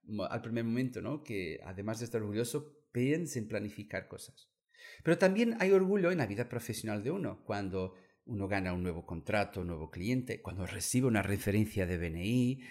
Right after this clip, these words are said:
eh, cuando recibe un reconocimiento, eh, por parte de alguien o de alguna organización o dentro de B N I, ahí hay una oportunidad de generar una referencia para un compañero de grupo, porque la gente orgullosa está más disponible para poder pensar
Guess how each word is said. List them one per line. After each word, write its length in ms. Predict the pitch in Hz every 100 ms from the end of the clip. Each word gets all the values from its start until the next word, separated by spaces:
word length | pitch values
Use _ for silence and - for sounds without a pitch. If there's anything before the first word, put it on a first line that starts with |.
| - - -
eh, 380 | - - 92 -
cuando 320 | - 104 98
recibe 340 | 95 92 143 156
un 80 |
reconocimiento, 1300 | 123 113 110 101 - 92 92 117 135 - 107 104 - -
eh, 360 | 67 - - _ _ _
por 220 | - 95 -
parte 340 | 113 - 101
de 140 | 92
alguien 440 | 107 131 110 104 104
o 80 | 90
de 160 | 80
alguna 300 | 80 90 82 71
organización 540 | 82 82 78 135 143
o 40 |
dentro 200 | 107 101 95
de 60 |
B 80 | 92
N 80 | 120
I, 120 | 147 - - -
ahí 200 | 131 165
hay 80 |
una 120 | 185 165
oportunidad 520 | - 135 131 139 156
de 60 |
generar 340 | 151 123 113 151
una 140 | 147
referencia 500 | 123 117 143 143 127
para 140 | - 107
un 80 |
compañero 440 | 98 101 101 101 95
de 80 | 90
grupo, 440 | 143 104 107 - - - - -
porque 320 | 139 - 139
la 180 | - 139
gente 300 | 139 196 208
orgullosa 560 | 175 160 175 202 175 185
está 260 | 143 - 147
más 280 | 165 196
disponible 600 | 180 - - 139 139 151
para 300 | 151 127 117
poder 280 | 117 127 160
pensar 640 | 147 127 123 - 156 -